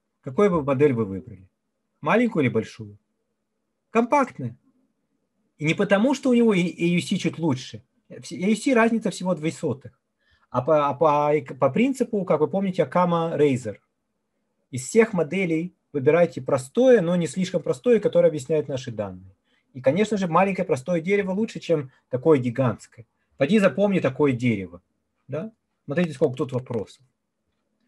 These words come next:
Соответственно, очень часто надо предпочитать, выбирать, варьировать, играться с параметрами и вы-, выбирать на-, дерево достаточно простое, но не слишком простое,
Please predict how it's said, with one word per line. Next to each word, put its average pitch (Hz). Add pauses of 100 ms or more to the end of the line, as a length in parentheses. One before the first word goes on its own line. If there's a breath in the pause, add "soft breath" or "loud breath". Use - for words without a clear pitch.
(200)
Соответственно, 220
очень 170
часто 196
надо 160
предпочитать, 139
выбирать, 143 (220)
варьировать, 131
играться 131
с -
параметрами 202 (280 soft breath)
и 185 (300)
вы-, 143
выбирать 151 (300)
на-, 127
дерево 151
достаточно 131
простое, 208
но 165
не 151
слишком 185
простое, 226